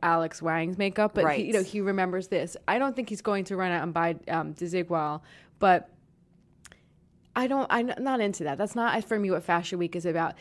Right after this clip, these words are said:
Speaker 1: This thing you're telling me about is just disgusting.
Speaker 2: Well, I have pictures here, and you'll probably think that's even more so now.
Speaker 1: Oh, my,
Speaker 2: Um,
Speaker 1: you know what it reminds me of?
Speaker 2: it just belittles the artistry that other people are doing when they're
Speaker 1: Oh,
Speaker 2: doing
Speaker 1: this is, I'm sorry. This is horrendous.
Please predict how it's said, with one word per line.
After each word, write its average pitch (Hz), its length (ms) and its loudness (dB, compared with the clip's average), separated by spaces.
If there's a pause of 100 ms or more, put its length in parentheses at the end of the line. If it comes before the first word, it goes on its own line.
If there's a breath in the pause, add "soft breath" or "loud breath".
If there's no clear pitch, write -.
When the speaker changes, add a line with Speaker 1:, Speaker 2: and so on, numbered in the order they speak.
(240 loud breath)
Speaker 1:
This 262 160 0
thing 240 180 -2
you're 202 100 -2
telling 185 220 -2
me 175 60 0
about 170 280 -2
is 170 120 -6
just - 240 -12
disgusting. - 680 -4
Speaker 2:
Well, 175 100 8
I 170 100 10
have 160 120 0
pictures 165 380 -6
here, 139 240 -2
and 151 340 0
you'll 156 80 2
probably 151 300 -2
think 147 240 -6
that's 143 180 -4
even 139 220 -4
more 139 200 -4
so - 280 -8
now. 123 340 -6 (320 loud breath)
Speaker 1:
Oh, 285 140 10
my, 302 100 10
Speaker 2:
Um, 339 260 6
Speaker 1:
you 285 80 2
know 294 120 6
what 320 80 6
it 381 60 6
reminds 254 340 4
me 294 80 -2
of? 320 80 10
Speaker 2:
it 320 80 8
just 480 240 4
belittles 349 500 4
the 269 240 6
artistry 226 520 4
that 190 180 4
other 202 180 4
people 196 240 -2
are 180 80 4
doing 175 360 6 (100)
when 190 180 2
they're 190 280 2 (360 loud breath)
Speaker 1:
Oh, 170 60 -10
Speaker 2:
doing 285 160 6
Speaker 1:
this 403 200 8
is, 359 200 4 (500)
I'm 208 80 -8
sorry. 180 400 -10
This 214 180 -10
is 233 120 -6
horrendous. - 720 -12